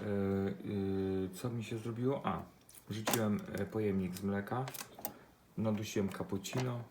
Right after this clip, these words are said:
e, szło sobie tutaj, że cappuccino, a pojemnik nie chciał zasysać mleka do góry.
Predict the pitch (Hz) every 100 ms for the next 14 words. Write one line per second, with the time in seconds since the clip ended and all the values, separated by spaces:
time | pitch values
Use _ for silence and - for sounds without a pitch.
0 | - - - - - 117 - - - -
1 | - - - - - - - - - -
2 | - 107 101 - 92 90 - - 80 -
3 | - - 90 - 98 - 135 120 113 -
4 | - - - - - 127 - 127 113 113
5 | 107 107 101 101 101 98 - - - -
6 | - - - - - - - - - -
7 | - - 101 101 87 - - - - -
8 | - - -